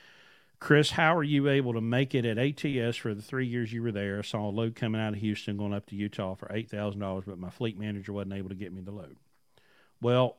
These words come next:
number one thing I did at A T S is I never went home. I stayed out eight weeks, uh,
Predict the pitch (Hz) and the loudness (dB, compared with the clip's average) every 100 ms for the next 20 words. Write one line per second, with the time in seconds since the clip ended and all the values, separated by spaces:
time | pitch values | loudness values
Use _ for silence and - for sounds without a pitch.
0 | _ 120 131 151 123 156 147 131 110 110 | _ 2 4 6 4 4 4 0 -2 -2
1 | 107 107 107 107 - 107 113 110 107 110 | -2 0 0 -2 0 -2 -2 -4 -6 -4
2 | 110 104 104 107 92 80 87 95 - 107 | -4 -4 -4 -6 -6 -10 -12 -12 -8 -6
3 | 110 107 104 117 - 104 - - - _ | -4 -4 -4 -4 -4 -8 -10 -16 -18 _
4 | _ _ _ - - - _ _ - 101 | _ _ _ -20 -20 -20 _ _ -6 -4
5 | 101 98 | -2 -2